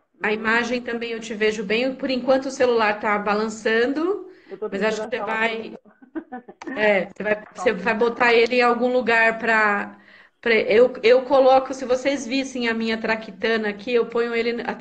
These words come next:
Speaker 1: em cima de uma garrafa de água <laughs> pra poder ele ficar quietinho. É, são dias de home office,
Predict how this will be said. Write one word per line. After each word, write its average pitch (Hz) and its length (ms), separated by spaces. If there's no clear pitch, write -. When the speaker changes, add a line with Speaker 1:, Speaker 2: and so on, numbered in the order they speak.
Speaker 1:
em 220 160
cima 254 300
de 240 440
uma 214 140
garrafa 226 480
de 208 140
água 233 460
<laughs> - 1200
pra 240 180
poder 247 240
ele 247 140
ficar 254 340
quietinho. 208 840
É, 202 600
são 220 1080
dias 226 380
de 240 100
home 247 300
office, 185 680